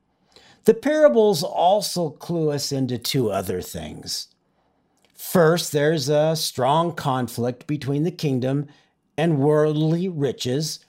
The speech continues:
worldly pride, and worldly power. Second, everything else that Jesus teaches about loving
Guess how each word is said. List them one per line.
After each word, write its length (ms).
worldly 640
pride, 600
and 320
worldly 500
power. 600
Second, 600
everything 640
else 340
that 200
Jesus 520
teaches 680
about 320
loving 560